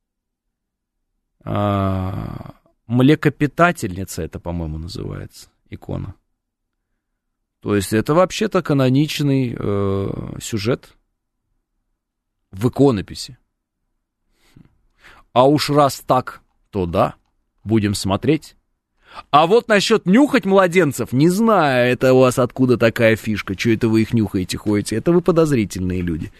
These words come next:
Такого я не знаю никак-, нет такого, знаете, никакой иконы из разряда, а, "Мадонна нюхает младенца". Нет,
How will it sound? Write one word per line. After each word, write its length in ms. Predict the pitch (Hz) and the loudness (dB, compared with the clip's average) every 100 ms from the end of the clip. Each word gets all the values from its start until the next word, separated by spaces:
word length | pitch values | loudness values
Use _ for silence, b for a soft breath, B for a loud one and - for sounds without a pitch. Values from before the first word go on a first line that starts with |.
| B B B B B - | B B B B B 0
Такого 420 | 156 208 220 240 | 2 4 4 4
я 220 | 247 240 | 4 2
не 100 | 247 | 2
знаю 500 | 214 190 151 135 123 | 0 2 4 4 0
никак-, 300 | 123 123 110 B - | 0 -2 -2 B 2
нет 320 | 214 240 - | 4 4 2
такого, 460 | 233 170 208 147 | 0 4 4 4
знаете, 440 | 127 131 117 104 104 | 2 0 -2 -2 -4
никакой 500 | 113 135 135 135 117 | 0 0 2 2 2
иконы 340 | 151 185 151 | 4 4 4
из 100 | 120 | 2
разряда, 560 | 123 123 123 117 107 - B B | 0 0 2 2 0 -6 B B
а, 100 | - | -4
"Мадонна 560 | 107 127 131 139 127 120 | 0 4 4 4 4 0
нюхает 420 | 131 127 117 110 | 2 2 0 0
младенца". 600 | 117 127 123 107 90 - | 2 2 2 0 -2 -2
Нет, 400 | 143 175 117 131 | 2 2 2 -2